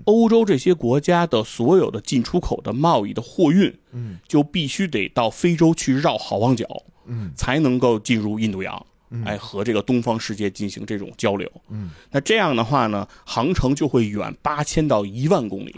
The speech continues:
Speaker 2: 哦。
Speaker 1: 这是一个非常可怕的一个情况。
Speaker 2: 对。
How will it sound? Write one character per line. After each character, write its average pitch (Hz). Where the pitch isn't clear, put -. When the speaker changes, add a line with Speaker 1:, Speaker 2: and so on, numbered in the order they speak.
Speaker 2:
哦。 87
Speaker 1:
这 196
是 120
一 143
个 135
非 170
常 127
可 -
怕 117
的 101
一 101
个 104
情 -
况。 98
Speaker 2:
对。 85